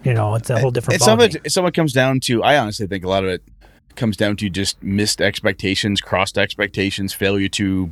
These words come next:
Speaker 2: bother to explain what the hell your actual expectations are. You know, "Well, I show up to, uh, kill monsters and take their stuff. That's all I ever wanna do." Well, no wonder for the last five sessions you've been pissed off that we've been having a, you know, detailed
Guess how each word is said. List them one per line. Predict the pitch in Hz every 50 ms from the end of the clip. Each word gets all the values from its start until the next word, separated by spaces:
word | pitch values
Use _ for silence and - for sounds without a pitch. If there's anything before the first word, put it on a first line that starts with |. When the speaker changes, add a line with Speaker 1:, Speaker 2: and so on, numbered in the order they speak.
| 85 87 92
Speaker 2:
bother | - 95 95 104 104 98
to | - - 104
explain | 95 - - - - 101 104 110 110
what | 101 95 -
the | 92 82 80 78
hell | 80 98 101 98
your | 95 92 95
actual | 98 95 - 98 92
expectations | 92 95 - - 95 90 - 98 101 - - 92 80
are. | 87 76 80 92 107 113 - _ _ _ _ _ _ _ _ _ - - - _ _ _ _ _ _ _ _ _ -
You | 85
know, | 90 85 82 87 87 - _ _ _ - - - - - _ _ _ _ -
"Well, | - 139 175
I |
show | 180 - 220 190 175 156
up | 143 131 - _ -
to, | - 143 131 127 123
uh, | 117 113
kill | - - 151 143
monsters | 147 143 143 143 151 143 139
and | 143 135
take | 151 147 139
their | - 143 135
stuff. | - 165 170 151 120
That's | 110 101
all | 123 117 127 127
I |
ever | 131 131 139 135
wanna | 131 135 135 131
do." | 131 175 190 131 - - _ _ _ _ _ _ - - - - - - - - - - - - - - - - - - -
Well, | - 170 190
no | 190 202
wonder | 220 254 254 240 226 -
for | 151
the | 151
last | 147 147 135 131 -
five | 143 131 123 -
sessions | - 139 120 117 - 117 104 110
you've | 113 101
been | 110 107
pissed | - 120 120 110 - 123
off | 110 104 101
that | - 110 104
we've | 104 107 90
been | 107 101
having | 110 104 104 98 101 95 92
a, | 90 87 85 82 -
you | - 98 98
know, | 90 85 82
detailed | 78 76 85 104 107 - - 113 101 101 98 95 95 95 87 82 73